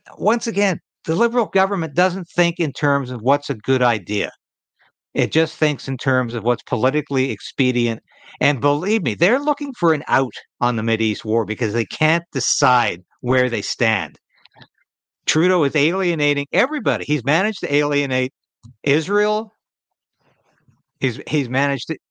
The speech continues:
alienate <laughs> Israeli supporters, Jewish supporters. He's managed to, and now he's, <laughs> he's managed to alienate Palestinians because I don't think they even wanna come here. And they've said that. The Palestinian Authority has already said, "No, they're really not interested in coming to Canada."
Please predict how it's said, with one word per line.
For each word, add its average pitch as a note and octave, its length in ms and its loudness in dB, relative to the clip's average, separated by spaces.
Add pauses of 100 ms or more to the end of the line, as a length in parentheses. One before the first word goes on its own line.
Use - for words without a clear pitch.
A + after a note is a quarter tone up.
alienate D3 720 0
<laughs> - 20 -20
Israeli A#2+ 460 -2
supporters, B3 680 -2
Jewish G3+ 400 -2
supporters. G#3 600 0 (280)
He's D#3+ 280 2
managed E3+ 440 0
to, D#3+ 100 -6
and D#3+ 180 0
now G#3 240 2
he's, A3 180 -4
<laughs> C#3 60 -14
he's - 340 -12
managed C#3+ 340 0
to D#3+ 60 0
alienate B2+ 460 0
Palestinians A3 800 -2 (320)
because C#4+ 240 0
I E4+ 80 2
don't F4+ 160 -2
think C4+ 160 0
they B3 80 2
even B3 140 -2
wanna B3+ 160 2
come F4 280 2
here. D#4+ 380 0 (240)
And B3 200 0
they've C4 260 0
said - 500 0
that. G#2 220 0 (420)
The F3 100 0
Palestinian G#3+ 580 0
Authority G3+ 420 2
has D3 100 -2
already G3 240 2
said, E3 200 0 (200)
"No, F#3 140 2
they're D#3 140 2
really B3 260 0
not F#3 180 0
interested F3 440 -2
in B2 80 -10
coming A#2+ 220 -2
to F2+ 40 -10
Canada." G2 280 -4